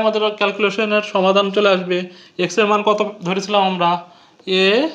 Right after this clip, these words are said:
প্লাস বি প্লাস সি, একটা ব্র্যাকেট দিই কারণ এখানে মাইনাস চিহ্ন আছে। এখন ওয়াই, ওয়াই সমান আমরা কি ধরেছিলাম? এই যে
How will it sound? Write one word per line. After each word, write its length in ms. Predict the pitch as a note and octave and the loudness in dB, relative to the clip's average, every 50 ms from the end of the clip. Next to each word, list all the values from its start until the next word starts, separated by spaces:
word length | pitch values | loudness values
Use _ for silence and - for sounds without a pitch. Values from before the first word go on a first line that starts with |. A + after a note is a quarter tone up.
| - - _ _ _ _ _ _ | -12 -20 _ _ _ _ _ _
প্লাস 300 | F3 E3+ E3 E3 E3+ D#3+ D#3+ D#3+ D#3 | 0 2 4 4 2 2 -2 -6 -4
বি 140 | E3 F#3+ G3+ A3 C#4+ F4 F4 - - - | -4 -2 -2 0 0 -2 -2 -4 -6 -4
প্লাস 340 | F3 E3 D#3+ E3+ G#3 B3+ - - - - - - - - - | 0 0 2 2 2 0 -2 -8 -12 -14 -16 -18 -20 -20 -6
সি, 180 | - C#4+ C4+ F3+ A#2 - - - _ - _ _ _ _ _ _ | -2 0 0 0 -2 -4 -10 -18 _ -20 _ _ _ _ _ _
একটা 120 | - - F3+ E3 | -6 -6 -2 2
ব্র্যাকেট 280 | F#3 G3 F#3+ A3 A3+ G3+ F#3+ | 2 2 2 2 -2 0 0
দিই 160 | G3 G#3 C4 E4+ F#4+ - - - _ _ - _ _ _ | 0 0 0 -2 -4 -6 -14 -20 _ _ -20 _ _ _
কারণ 140 | F#3+ F3+ F3+ F3+ | 0 0 2 2
এখানে 160 | F3+ G3+ G#3+ G3+ | 0 0 2 2
মাইনাস 180 | F3+ F#3 G3+ G#3 G3+ | 2 2 2 0 -2
চিহ্ন 140 | C#4 A#3 G3 E3+ | 0 0 0 0
আছে। 140 | - - F#3 A#3 - F#3 E3+ | 0 -4 -6 -6 -6 -6 -6
এখন 140 | - A3+ A3 - G#3 | -4 -6 -4 0 2
ওয়াই, 240 | A#3 B3 A3 D#3 A#2+ G#2+ - - | 4 4 4 4 2 -2 -6 -2
ওয়াই 140 | F3 G#3 G#3+ G#3+ G#3+ | 0 0 0 0 0
সমান 160 | A#3+ A3+ A3+ A#3 | -2 -2 0 0
আমরা 140 | A3+ A3 G#3+ - | 0 -2 -2 -2
কি 60 | A#3+ G#3+ | 0 0
ধরেছিলাম? 340 | G#3+ G#3+ G#3+ A3+ A#3+ B3+ C4+ C4 G#3 | 2 2 2 0 0 -2 0 0 -2
এই 40 | G3 G3 | 0 0
যে 60 | A3+ | 0